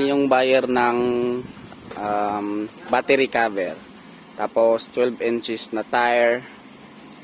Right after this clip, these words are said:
Tapos, ito yung D A sixty-five T na latest model, mga boss. Ah, iba yung D A sixty-three T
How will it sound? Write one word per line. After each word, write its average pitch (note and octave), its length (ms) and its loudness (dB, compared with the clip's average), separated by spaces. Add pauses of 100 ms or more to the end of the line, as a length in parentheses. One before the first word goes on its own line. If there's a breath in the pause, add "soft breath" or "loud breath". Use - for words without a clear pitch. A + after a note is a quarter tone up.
(260)
Tapos, A#2 240 -8
ito D#3+ 160 2
yung D#3+ 320 4
D C#3+ 160 4
A D3 80 0
sixty-five A#2+ 640 -2
T C#3+ 160 4
na C3 80 4
latest C3 400 2
model, B2+ 400 2
mga B2 240 0
boss. A#2 480 0
Ah, G#2+ 160 0
iba B2 240 2
yung C3+ 240 2
D B2+ 240 2
A B2+ 80 -2
sixty-three A#2 640 -4
T C3+ 240 0